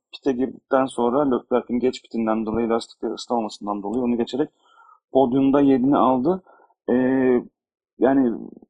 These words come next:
ve Red Bull için başarılı bir hafta sonuydu bence. E, sadece tek bir şey eklemek istiyorum. Bazı yorumcular ve, e, Formula bir takip eden insanlar Mercedes'in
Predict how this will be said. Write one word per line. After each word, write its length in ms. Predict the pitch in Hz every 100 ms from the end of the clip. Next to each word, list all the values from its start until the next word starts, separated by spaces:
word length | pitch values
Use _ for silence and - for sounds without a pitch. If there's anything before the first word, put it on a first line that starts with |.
| -
ve 460 | 110 131 120 90 87
Red 200 | 151 127
Bull 200 | 135 127
için 300 | 180 196 - - - -
başarılı 400 | 151 165 160 160
bir 60 | 160
hafta 200 | 135 -
sonuydu 300 | 123 117 113
bence. 440 | 113 123 151 190 _ _ _ _ _ _ _ _ _ _ -
E, 220 | 113 117
sadece 460 | - 165 165 170 - -
tek 180 | 196 -
bir 40 |
şey 140 | - 156
eklemek 340 | - 135 123
istiyorum. 420 | - 135 147 185 _ _ _ _ _ - -
Bazı 360 | 139 139 143
yorumcular 580 | 143 139 131 131 139 131
ve, 280 | 135 131 131 _ _
e, 120 | - 85 78 - - -
Formula 320 | 127 123 127
bir 60 | -
takip 240 | 131 123
eden 240 | 131 131
insanlar 460 | 127 - 131 151 151 _ _ _ _ -
Mercedes'in 920 | 120 120 123 151 139 131 147 147 139